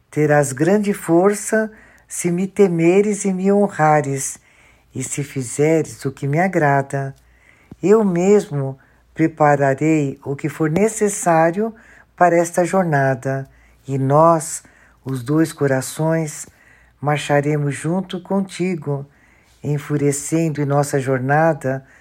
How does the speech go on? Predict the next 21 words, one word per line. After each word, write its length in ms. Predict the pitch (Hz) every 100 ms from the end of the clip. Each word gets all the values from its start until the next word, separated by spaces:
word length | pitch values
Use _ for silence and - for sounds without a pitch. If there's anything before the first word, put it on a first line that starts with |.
| _ _ -
as 280 | 147 147
multidões 720 | 170 202 226 226 165 185 185 160
dos 200 | 165 -
poderes 560 | 156 156 160 170 165
do 160 | 151 190
mal, 460 | 156 139 139 139 - - _ _ _ -
ao 140 | 135 135
passarmos 760 | 139 135 - 147 147 143 135
por 220 | - 135 131
eles, 580 | 135 123 131 - - - _ _ _ -
tornando-nos 1080 | 143 135 143 175 202 156 139 135 131 - -
uma 220 | 143 147
ameaça 760 | 143 135 135 160 175 - 135 - _ _ -
para 320 | 160 165 185
eles. 560 | 147 143 139 139 - - _ _ _ _ _
Enquanto 540 | 139 127 151 165 160 151
avançamos, 1000 | 135 160 151 - 135 131 127 135 - - _ _ _ _ _ 120
nós 440 | 139 147 160 143
atacaremos 920 | 135 - 139 139 131 147 175 151 135
sua 180 | - 151
cidade 840 | 147 139 123 147 160 180 190 202